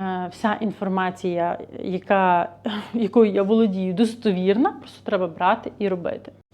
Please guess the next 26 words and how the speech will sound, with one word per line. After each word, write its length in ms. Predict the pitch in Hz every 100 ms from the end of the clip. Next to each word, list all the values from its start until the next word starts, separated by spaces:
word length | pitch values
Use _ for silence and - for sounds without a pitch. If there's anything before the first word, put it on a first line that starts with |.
| -
Е, 180 | 220 202 196
хочеться 360 | 247 262 -
ще 200 | - 240
донести, 720 | 185 196 190 202 320 - - 214
е, 540 | 214 202 - 202 190
можливо, 720 | 196 196 - 208 220 196 190
серед 440 | 190 - 202 185 190
людей, 300 | 180 180 190
які 140 | 190
будуть 220 | 180 190
дивитися 280 | 185 185 -
цей 160 | - -
ефір, 360 | 208 - 254 302
є 160 | 226
люди 240 | 190 202 185
такі, 320 | - 190 202
як 360 | 185 - 170 202
я, 360 | 185 240 349 - - - - - -
яка 320 | 208 202 202
приходила 600 | 196 196 - 208 208 202
на 120 | 196
всі 200 | 196 -
навчання, 420 | 202 190 220 220 214
хотіла 300 | 151 196 190
все 640 | 190 - - 196 202 - -
одразу 580 | 208 170 185 185 185 180